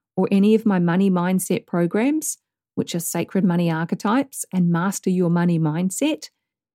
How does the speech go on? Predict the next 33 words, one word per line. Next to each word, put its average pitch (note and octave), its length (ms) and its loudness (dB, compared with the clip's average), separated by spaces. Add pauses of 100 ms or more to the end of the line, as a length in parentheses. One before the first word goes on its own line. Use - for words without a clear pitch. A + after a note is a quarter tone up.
(140)
you'll C#4 100 4
find D4+ 380 -2
the B3+ 100 2
links G#3+ 640 0
to - 120 -6
all G3+ 220 0
of F3+ 140 0
those D#3 520 -2
in G3+ 120 2
the G#3 60 2
show G#3+ 280 -4
notes D#3+ 420 -2
and F#3+ 160 2
in F3 120 2
the E3 40 2
description A3+ 600 -2
of G3+ 80 0
this G3+ 160 -2
episode, F3 580 -4
so G#3+ 140 -6
go D4 260 -4
check - 380 -10
those C#4+ 240 0
out. F#4 500 -6 (760)
Or D4 460 4 (520)
you A4 100 2
can D#4 140 2
simply B3 320 4
send A3+ 240 2
me A#3+ 140 4
a A#3+ 60 4
D C4 300 2
M. G3+ 240 0